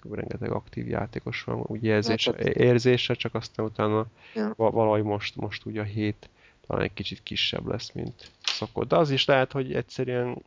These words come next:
Speaker 1: jövő héten jelentkeznek még egy csomóan, szóval azért nagyon szeretik az utolsó pillanatra hagyni a dolgokat.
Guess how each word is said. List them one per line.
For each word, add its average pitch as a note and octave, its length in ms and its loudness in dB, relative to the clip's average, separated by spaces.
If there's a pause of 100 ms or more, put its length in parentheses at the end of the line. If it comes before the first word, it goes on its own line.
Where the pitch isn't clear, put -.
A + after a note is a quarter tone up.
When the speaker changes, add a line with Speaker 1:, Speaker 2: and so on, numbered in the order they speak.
(160)
Speaker 1:
jövő G#2+ 340 2
héten G#2+ 500 -2
jelentkeznek G#2+ 680 -2 (100)
még A2 180 -2
egy G#2+ 140 0
csomóan, G#2+ 540 0
szóval A2+ 360 -2
azért A2+ 260 0
nagyon G#2+ 240 2
szeretik G#2+ 440 -2
az A2+ 100 -2
utolsó A2+ 380 0
pillanatra A2+ 560 2
hagyni A#2+ 300 4
a A#2 60 2
dolgokat. A2+ 580 2